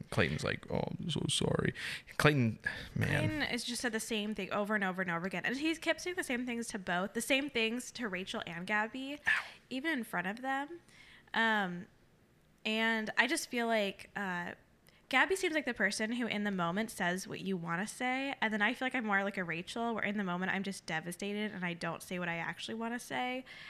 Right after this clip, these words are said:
Speaker 2: and then three months later I'm able to articulate what I actually wanted to
Speaker 1: Oh, yeah,
Speaker 2: say.
Speaker 1: definitely.
Speaker 2: Like, I relate more to Rachel
Speaker 1: No,
Speaker 2: and how she
Speaker 1: yeah.
Speaker 2: handled it,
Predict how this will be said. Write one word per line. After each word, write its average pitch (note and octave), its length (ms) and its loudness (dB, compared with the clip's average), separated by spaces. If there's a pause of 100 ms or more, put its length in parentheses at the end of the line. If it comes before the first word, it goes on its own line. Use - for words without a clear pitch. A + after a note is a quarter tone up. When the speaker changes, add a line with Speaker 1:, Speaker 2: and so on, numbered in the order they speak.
(140)
Speaker 2:
and G#3 200 2
then G3+ 180 2
three G3+ 160 0
months F3+ 260 -2
later E3+ 300 0
I'm F3 100 -4
able E3 240 -4
to G3 140 -4
articulate - 540 -6
what - 100 -4
I - 80 -2
actually - 360 -2
wanted A3+ 300 -4
to C4 120 -6
Speaker 1:
Oh, C4 40 6
yeah, D3+ 180 8
Speaker 2:
say. - 60 -8 (140)
Speaker 1:
definitely. F2 400 4 (120)
Speaker 2:
Like, B3+ 140 4
I C#4+ 120 8
relate D#4 260 2
more B3 140 2
to A3 100 2
Rachel F#3+ 480 0
Speaker 1:
No, B3+ 80 8
Speaker 2:
and - 180 4
how F#3+ 160 4
she D#3+ 180 8
Speaker 1:
yeah. F#3 60 0
Speaker 2:
handled F#3+ 300 -4
it, C4 320 -4